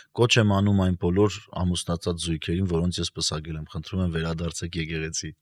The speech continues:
դարձեք ինձ մոտ, վերադարձեք դուք կրկին։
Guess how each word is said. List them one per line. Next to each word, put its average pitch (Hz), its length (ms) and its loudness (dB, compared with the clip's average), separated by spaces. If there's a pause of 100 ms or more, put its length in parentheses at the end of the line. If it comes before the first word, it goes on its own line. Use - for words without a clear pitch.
(380)
դարձեք 98 500 6
ինձ 87 180 2
մոտ, 82 300 -4
վերադարձեք 98 720 6
դուք 92 140 -10
կրկին։ 87 420 -4